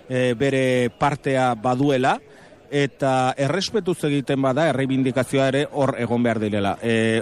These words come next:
gaur, eh, edo San Fermin hauetan, eh, politika ekitaldiak edo kanpaina ekitaldiak izan ditugu, ba, horrek festarekin konpatibilizatu egin izan behar dugu, baina hor egon gara, ez? Gaur, eh, berdintasun,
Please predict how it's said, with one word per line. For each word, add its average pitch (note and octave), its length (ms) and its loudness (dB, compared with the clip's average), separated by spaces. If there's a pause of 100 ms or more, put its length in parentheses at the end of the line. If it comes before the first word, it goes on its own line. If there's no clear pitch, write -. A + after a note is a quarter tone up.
(140)
gaur, C3 340 2
eh, G#2+ 380 0
edo A2 240 2
San A#2 180 -4
Fermin B2+ 320 0
hauetan, B2+ 460 0 (420)
eh, A2+ 400 0
politika C3+ 460 0
ekitaldiak C3 680 0
edo A2+ 120 -2
kanpaina B2+ 460 0
ekitaldiak B2+ 520 0
izan B2+ 240 -2
ditugu, E3 440 0 (520)
ba, A#2 200 -2
horrek B2 340 -2
festarekin B2 680 -2
konpatibilizatu B2 880 0
egin A#2+ 220 0
izan A#2 260 -2
behar A#2 200 2
dugu, C#3 260 0
baina A#2 300 0
hor B2 200 0
egon A2+ 240 0
gara, A#2+ 300 2
ez? C3+ 160 -2
Gaur, A#2+ 300 0
eh, G#2+ 240 0 (200)
berdintasun, A#2+ 960 0